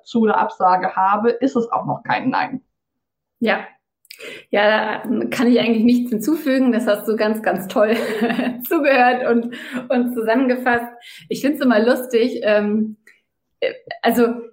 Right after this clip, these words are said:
Speaker 2: wenn, wenn's bei mir zum Thema Verkaufen geht, dann ist das immer so ein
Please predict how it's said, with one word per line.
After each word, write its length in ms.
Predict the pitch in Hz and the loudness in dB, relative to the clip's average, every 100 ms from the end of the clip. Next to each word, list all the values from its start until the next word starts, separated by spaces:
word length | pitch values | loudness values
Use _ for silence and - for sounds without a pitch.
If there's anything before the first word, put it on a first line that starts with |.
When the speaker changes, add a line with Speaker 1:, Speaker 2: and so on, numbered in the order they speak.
| _ | _
Speaker 2:
wenn, 380 | 240 233 233 196 | -2 0 -2 0
wenn's 300 | 233 233 - | 2 2 2
bei 120 | 214 | 0
mir 280 | 220 262 254 | 2 0 0
zum 120 | 226 | 0
Thema 300 | 240 220 220 | 0 0 0
Verkaufen 520 | 220 - 220 262 254 | -2 -2 0 2 0
geht, 340 | 190 214 226 - | 2 0 0 -2
dann 540 | 202 196 - - - - | 0 0 -4 -8 -10 -4
ist 140 | 233 | -2
das 140 | 233 | -2
immer 260 | 220 226 208 | 0 0 2
so 80 | 214 | 2
ein 240 | 214 220 | 0 -2